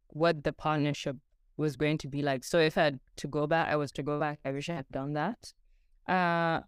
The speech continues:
but also just because, uh, you know, the person, a person is excited about what you're doing, it doesn't mean that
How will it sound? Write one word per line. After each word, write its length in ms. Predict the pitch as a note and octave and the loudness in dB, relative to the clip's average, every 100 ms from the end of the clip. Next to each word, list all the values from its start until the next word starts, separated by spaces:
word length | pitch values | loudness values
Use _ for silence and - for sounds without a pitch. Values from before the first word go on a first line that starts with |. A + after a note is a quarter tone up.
| - D#3 | -6 0
but 140 | F#3 | 2
also 760 | - G3+ G#3+ - - G3 F#3 | 4 4 4 -2 -2 0 0
just 280 | E3+ F#3+ - | 0 -2 -2
because, 840 | F3 - E3+ D#3+ D#3+ D#3 D3+ - - _ _ _ _ _ - | -6 -4 0 0 0 -4 -10 -18 -20 _ _ _ _ _ -4
uh, 560 | D#3 D3 C#3+ C#3 C3+ C3 _ _ - | 0 0 0 -2 -2 -6 _ _ -2
you 160 | E3 | 0
know, 240 | D#3+ D#3 D3+ | 4 2 2
the 80 | D3+ | 2
person, 640 | F3+ E3+ - F3+ D#3+ D#3 | 2 2 4 4 4 0
a 80 | - | -2
person 380 | - E3+ F3+ | 0 0 0
is 120 | D#3+ C#3+ | -2 -2
excited 520 | - - D3+ D3+ D3+ | -6 -4 -4 -2 -2
about 280 | C3+ C3+ C3+ | 0 -2 0
what 140 | D3+ | -2
you're 160 | D3 D3 | -2 -4
doing, 320 | - C#3+ C#3+ | -2 -2 0
it 140 | C#3+ | 0
doesn't 340 | D3 D3+ D#3+ D#3 | 2 2 2 0
mean 200 | D3 D3 | 0 0
that 280 | C3+ C#3+ | -4 -8